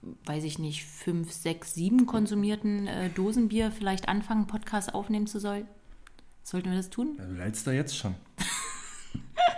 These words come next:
Speaker 1: Ja, das liegt aber daran, bringt mich zu meiner nächsten Frage, dass neben meinem Dosenbier heute auch noch ein, ähm,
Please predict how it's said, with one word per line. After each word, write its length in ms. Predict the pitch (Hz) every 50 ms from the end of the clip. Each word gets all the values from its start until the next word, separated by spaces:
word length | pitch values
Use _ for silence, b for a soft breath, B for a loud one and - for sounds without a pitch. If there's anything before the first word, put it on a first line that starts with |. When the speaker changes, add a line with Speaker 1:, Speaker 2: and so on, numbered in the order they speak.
| B B 440 440 440 403 370 311 240 -
Speaker 1:
Ja, 560 | - 160 151 143 139 143 156 170 175 165 156 160 170
das 180 | 170 160 -
liegt 180 | 220 220 214 202
aber 140 | 196 190 185
daran, 520 | 180 165 165 196 226 254 262 262 262 269 - - - - -
bringt 260 | 175 175 170 185 185
mich 120 | 175 -
zu 100 | - -
meiner 180 | 170 165 160 160
nächsten 320 | 175 208 233 - - 202 185
Frage, 320 | - - 165 160 156 160
dass 160 | 160 160 -
neben 220 | 175 175 202 220 214
meinem 240 | 196 185 175 170
Dosenbier 580 | 165 180 185 240 285 285 233 196 196 208 208 208
heute 320 | 202 185 208 208 220 -
auch 140 | - - 202
noch 180 | 202 190 190 -
ein, 380 | - - 180 180 180 180 180 180 -
ähm, 440 | 175 175 175 170 170 170 170 165